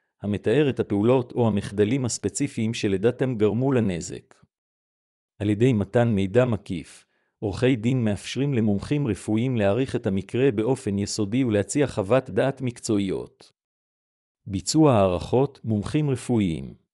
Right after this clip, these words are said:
עורכי דין לרשלנות רפואית עובדים בשיתוף פעולה הדוק עם המומחים הרפואיים המעורבים כדי להקל על הערכות המקרה.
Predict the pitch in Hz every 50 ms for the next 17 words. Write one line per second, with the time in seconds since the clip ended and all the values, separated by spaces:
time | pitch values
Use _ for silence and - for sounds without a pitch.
0 | _ _ _ _ _ _ _ _ _ _ _ _ _ _ _ _ - 107 101 92
1 | - 147 160 156 127 101 110 120 123 110 104 95 87 92 - - 95 95 95 110
2 | 127 131 - 107 98 92 - - 104 113 131 139 143 - 110 104 95 95 98 123
3 | 135 131 120 107 - 107 - - 143 139 - - 107 98 95 101 110 127 123 120
4 | 107 98 117 131 131 - 131 120 110 107 107 110 101 95 - - 151 143 123 107
5 | 101 - - - 104 104 123 139 127 113 104 101 101 98 92 98 92 85 113 131
6 | 135 143 147 147 - - 113 98 107 101 104 101 98 - - 143 143 143 127 117
7 | 117 110 104 104 - - 110 104 - 104 95 98 87 - - 92 85 71